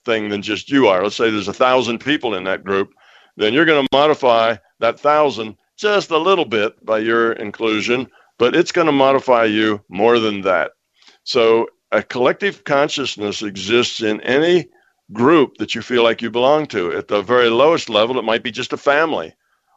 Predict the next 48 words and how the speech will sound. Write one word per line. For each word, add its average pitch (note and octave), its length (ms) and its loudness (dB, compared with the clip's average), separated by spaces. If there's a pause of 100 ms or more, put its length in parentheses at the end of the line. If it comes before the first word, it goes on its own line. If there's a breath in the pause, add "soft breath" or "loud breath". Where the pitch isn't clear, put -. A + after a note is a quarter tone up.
or A#2 180 4
it A2+ 60 0
might C#3+ 280 -2
be, A#2 340 0
uh, A2+ 140 4
the A2+ 100 -6
place C3 300 -2
where C3+ 120 -4
you C3 160 -4
work. D3 460 0 (540)
You F#2 60 -14
know, G2 100 -4
they G#2 100 0
call A#2 340 2
that A#2 180 0
the A2 80 -8
culture A2 600 -2
in F#2 100 -8
the G2+ 80 -6
workplace. A2 580 -2
That's, - 440 -12 (120)
culture A#2+ 380 -2
is F#2 80 -4
a G2 180 -4
collective G#2 480 -2
consciousness. A2 680 -4 (340 soft breath)
Or C3+ 140 6
it C3 80 0
could B2+ 160 2
be B2+ 140 2
a B2+ 60 -2
nation, C3+ 520 0 (540)
or C3 300 4
it D3 100 -4
could B2 220 -4
be A#2 220 0
the, A2 600 0
you A2+ 100 -8
know, G#2 220 -2
the G#2 140 0
whole A#2 200 2
world. A#2+ 260 2
It G2 60 -14
could A2+ 140 -6
be A2+ 120 0
all A#2+ 200 4
of A2 80 -2
humanity. A#2 600 -4